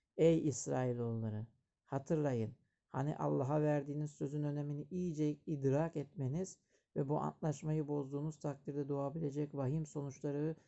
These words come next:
belleklerinizde hep canlı tutabilmeniz için Sina Dağı'nı yerinden söküp tıpkı bulut gölgesi gibi tepenize yükselterek sizden şu kesin sözü almıştık.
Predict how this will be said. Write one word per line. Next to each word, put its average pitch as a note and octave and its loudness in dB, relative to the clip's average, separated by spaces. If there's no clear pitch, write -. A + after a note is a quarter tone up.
belleklerinizde C#3 0
hep E3 -6
canlı C#3 -4
tutabilmeniz D3 -2
için D#3 -2
Sina E3 2
Dağı'nı C#3+ 0
yerinden C#3+ 0
söküp D3+ -4
tıpkı D#3+ 0
bulut E3 0
gölgesi D3 0
gibi D3 -4
tepenize C#3+ -2
yükselterek D3 -2
sizden D3 0
şu - -8
kesin F3 -4
sözü C3+ -6
almıştık. A#2 -6